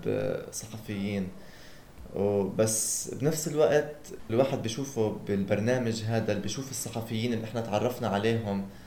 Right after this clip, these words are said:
رحنا هناك في أمريكا، رحنا على السي إن إن، رحنا على البي بي سي. بتحس إنه إحنا وين أنا؟ يعني الواحد بضيع للحظات.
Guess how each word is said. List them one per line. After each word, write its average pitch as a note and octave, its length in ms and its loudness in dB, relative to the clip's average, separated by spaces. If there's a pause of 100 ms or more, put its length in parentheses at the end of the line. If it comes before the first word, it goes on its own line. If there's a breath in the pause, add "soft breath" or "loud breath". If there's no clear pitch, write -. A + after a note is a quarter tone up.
(340 loud breath)
رحنا B2 420 2
هناك A2+ 300 2
في G#2+ 160 -2
أمريكا، A2 340 0
رحنا A2 240 -2
على F#2+ 160 2
السي - 280 -2
إن F#2+ 100 -2
إن، A2 260 0
رحنا G2+ 240 -8
على F2 80 -6
البي F2+ 160 -4
بي - 100 -8
سي. B2 420 -2 (720 loud breath)
بتحس - 340 -2
إنه A#2+ 240 0
إحنا A2+ 720 0 (300)
وين B2+ 160 6
أنا؟ G2 320 0 (240)
يعني G2+ 420 -2
الواحد A2+ 340 2
بضيع B2 400 6
للحظات. G#2+ 720 4